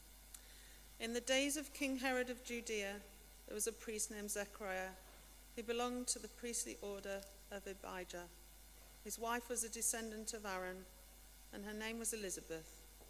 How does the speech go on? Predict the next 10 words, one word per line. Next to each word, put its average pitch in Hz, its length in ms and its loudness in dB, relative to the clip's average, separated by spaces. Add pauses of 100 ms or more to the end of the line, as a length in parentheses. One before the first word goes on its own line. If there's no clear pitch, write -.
(360)
Both 240 220 6
of 233 160 -4
them 226 160 0
were 208 80 -4
righteous 226 500 2
before 208 460 -4
God, 180 300 0 (360)
living 196 400 -2
blamelessly 220 640 2
according 196 460 -4